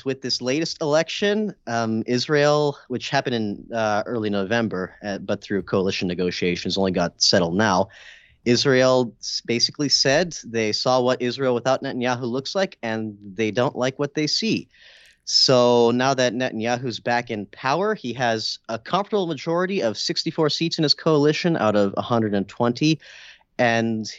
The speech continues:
so his government's a lot less shaky than what his previous coalitions were. And so he can rule Israel for as long as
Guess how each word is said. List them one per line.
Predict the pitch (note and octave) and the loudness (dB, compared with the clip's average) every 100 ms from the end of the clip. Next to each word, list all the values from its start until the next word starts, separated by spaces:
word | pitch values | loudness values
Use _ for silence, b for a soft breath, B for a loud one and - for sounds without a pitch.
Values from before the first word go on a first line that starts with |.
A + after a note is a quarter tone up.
| - | -8
so | - - A#2+ | -4 0 0
his | A#2 G#2+ | 0 -2
government's | B2 B2 B2 A2+ - | -2 0 -2 -4 -4
a | A2 | -2
lot | A2 C3 A2 | 2 0 2
less | A#2 - - | -2 -2 -6
shaky | - - C3+ C3+ F3+ E3 | -8 -6 -4 -4 -4 -4
than | B2 A2 G#2+ - | 0 0 0 -6
what | A2+ G#2+ | -6 -6
his | G#2 | -6
previous | - - B2+ C3 C#3 - - - | -10 -4 -2 0 -2 -2 -4 -8
coalitions | - C#3 A#2 C3 - C#3 B2+ B2+ | -2 2 4 2 0 -4 -4 -2
were. | B2+ D3+ D#3+ B B B B B _ | 2 2 0 B B B B B _
And | B2 B2 B2 | 0 2 2
so | - C3 | 2 0
he | D3+ D3 | 0 -4
can | - D#3 C#3+ C3+ B2 G2 | 0 0 2 2 0 0
rule | C#3+ F3+ | 4 4
Israel | D#3+ E3 E3+ F3 F3+ F3 | 4 0 0 2 4 2
for | - C#3+ C#3 C3+ C3 B2 | 0 2 4 6 4 2
as | A#2 A2+ | 0 0
long | B2 C#3 D3 | 2 2 2
as | C3+ B2+ A2 - | 0 -2 -4 -8